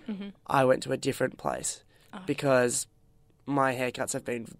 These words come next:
Speaker 2: pretty expensive recently, and I thought it was time to cut back.
Speaker 1: Were you paying for it yourself? Or
Speaker 2: No.
Speaker 1: No.
Speaker 2: No.
Speaker 1: Okay.
Speaker 2: But, <laughs>
Speaker 1: <laughs>
Speaker 2: but
Speaker 1: Hey,
Speaker 2: it's
Speaker 1: no,
Speaker 2: still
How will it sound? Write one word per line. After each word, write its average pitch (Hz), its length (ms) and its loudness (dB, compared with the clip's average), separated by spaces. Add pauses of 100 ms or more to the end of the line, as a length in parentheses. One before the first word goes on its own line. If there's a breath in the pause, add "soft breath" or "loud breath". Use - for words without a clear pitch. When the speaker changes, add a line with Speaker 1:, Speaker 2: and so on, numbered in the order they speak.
Speaker 2:
pretty 131 260 -4
expensive 123 600 -6
recently, 143 640 -4
and 127 440 2 (360 loud breath)
I 123 100 -6
thought 127 400 4 (160)
it - 140 -20
was 135 160 -4
time 123 240 0
to - 100 -12
cut - 300 -6
back. 113 380 0 (200 soft breath)
Speaker 1:
Were 220 100 -2
you 233 80 0
paying 208 280 -2
for 214 120 -6
it - 100 -6
yourself? 196 420 -10 (720)
Or 190 280 -12 (120)
Speaker 2:
No. 240 240 6
Speaker 1:
No. 196 220 -6 (140)
Speaker 2:
No. 247 180 6
Speaker 1:
Okay. - 180 0 (300)
Speaker 2:
But, 170 200 12
<laughs> 262 180 10
Speaker 1:
<laughs> - 0 -
Speaker 2:
but - 0 -
Speaker 1:
Hey, 247 960 8
Speaker 2:
it's 247 80 2
Speaker 1:
no, 269 60 6
Speaker 2:
still - 20 8